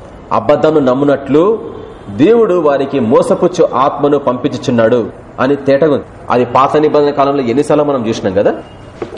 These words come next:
ఒకసారి చూడండి, ఇర్మియా, దీనికి సంబంధించిన వాక్యం మనం చాలాసార్లు ధ్యానించినాం.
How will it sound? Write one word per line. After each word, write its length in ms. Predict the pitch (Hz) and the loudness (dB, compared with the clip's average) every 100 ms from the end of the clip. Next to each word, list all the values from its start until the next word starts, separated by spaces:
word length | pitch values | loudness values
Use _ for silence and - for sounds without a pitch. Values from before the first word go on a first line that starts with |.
| 104 | -10
ఒకసారి 320 | - 131 113 | -4 -2 0
చూడండి, 200 | 127 165 - - - - | -2 -2 -8 -18 -14 -4
ఇర్మియా, 340 | 117 123 123 156 - - - 123 | -2 0 0 -2 -8 -20 -18 -4
దీనికి 220 | 143 147 | -2 0
సంబంధించిన 440 | 139 165 165 151 143 | 0 0 0 0 0
వాక్యం 280 | 127 147 | 0 -2
మనం 180 | 135 120 113 | 0 0 -2
చాలాసార్లు 240 | 113 120 | 0 0
ధ్యానించినాం. 480 | 117 104 - 113 | 0 -2 -2 -2